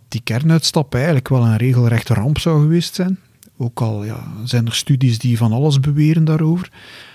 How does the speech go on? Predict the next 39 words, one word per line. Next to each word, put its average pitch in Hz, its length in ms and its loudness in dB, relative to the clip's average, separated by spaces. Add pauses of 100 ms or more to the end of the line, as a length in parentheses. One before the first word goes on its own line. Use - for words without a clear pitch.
(200)
Maar, 101 380 -2
eh, 101 420 -6
ja, 107 180 -2
nu 110 320 2
de 143 120 -2
kerncentrales 139 760 2
sluiten 135 400 2
is, 117 220 0
is - 220 -4
geen 113 160 0
optie. 135 280 0
Je 110 80 0
hoort 131 280 0
zelfs 120 220 2
dat 131 160 0
de 123 80 -4
discussie 135 460 -2
zich 127 220 2
al 117 380 0
een 117 380 0
beetje 123 320 0
verlegt 113 460 -2
naar: 131 300 2 (640)
gaan 117 240 -2
we 110 80 -4
twee 135 180 0
centrales 151 640 2
openhouden 165 600 2
of 170 180 -12
gaan 107 360 -4
we 110 140 -8
ook 120 260 -6
die 123 180 -8
andere 190 420 2
centrales 151 960 0
openhouden? 117 680 0 (100)
Hè, 170 220 -6 (360)
dus, - 260 -10
dus - 280 -8